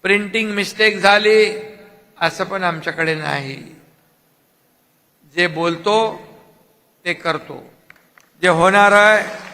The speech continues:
तेच बोलतो. बाळासाहेब सांगायचे की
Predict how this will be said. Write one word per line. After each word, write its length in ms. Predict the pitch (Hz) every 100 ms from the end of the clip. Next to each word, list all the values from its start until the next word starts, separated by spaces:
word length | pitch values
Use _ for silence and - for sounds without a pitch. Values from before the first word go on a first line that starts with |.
| - - - _ -
तेच 220 | 214 196
बोलतो. 400 | 185 180 156 147 - - - - - _ _ _ _
बाळासाहेब 540 | 175 196 202 196 214 214
सांगायचे 840 | 196 202 214 214 214 233 233 214 185 - - - _ _ _ _ _ _ _
की 400 | 226 226 226 214